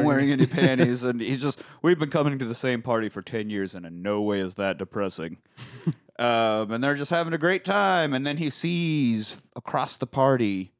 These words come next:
Speaker 2: this, this lady in a white jumpsuit with long hair.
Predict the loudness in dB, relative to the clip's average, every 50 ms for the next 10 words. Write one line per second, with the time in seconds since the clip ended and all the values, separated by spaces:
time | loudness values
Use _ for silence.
0 | _ _ _ _ _ _ _ _ _ -10 -10 -10 -12 -16 _ _ -20 -20 _ _
1 | _ -6 -6 -6 -6 -4 -2 0 0 0 2 2 2 2 2 2 2 2 0 -2
2 | -2 -2 0 0 0 -2 -6 -8 -4 -2 -2 -2 -2 -6 _ _ _ _ _ _
3 | _ _ _ _ _ _ _ _ _ _ _ _ _ -8 -6 -6 -6 -4 -4 0
4 | 2 2 2 2 2 0 -2 0 0 0 0 0 -2 -4 -6